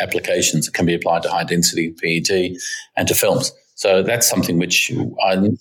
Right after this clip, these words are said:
I know we will see more of in Australia and in Europe,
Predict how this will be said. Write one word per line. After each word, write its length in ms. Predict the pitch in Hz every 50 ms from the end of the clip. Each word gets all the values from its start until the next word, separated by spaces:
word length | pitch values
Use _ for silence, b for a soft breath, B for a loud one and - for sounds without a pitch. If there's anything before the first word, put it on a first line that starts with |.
| - - 95
I 60 | 98
know 340 | 98 98 107 113 107 92 90
we 160 | 90 92 98
will 140 | 90 87 87
see 260 | 87 - - 101 95
more 360 | 87 90 92 104 113 110 98 87
of 220 | 82 85 85 85 - -
in 140 | 85 90
Australia 560 | 87 87 - - - 90 90 90 87 90 87 -
and 140 | 85 90 87
in 100 | 85 82
Europe, 320 | 87 90 85 80 - -